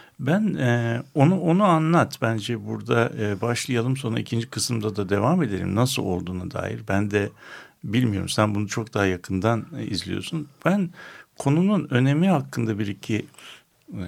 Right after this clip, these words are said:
şey söyleyeyim istersen. Yani bu,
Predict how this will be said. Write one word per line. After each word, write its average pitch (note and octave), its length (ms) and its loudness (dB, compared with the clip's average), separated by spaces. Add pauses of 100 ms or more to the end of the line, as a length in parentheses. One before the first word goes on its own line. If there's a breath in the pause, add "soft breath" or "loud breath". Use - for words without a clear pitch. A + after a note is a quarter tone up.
şey B2+ 260 -2
söyleyeyim F#2 400 -4
istersen. - 600 -6 (1040 soft breath)
Yani D#3 320 0
bu, D3 180 -6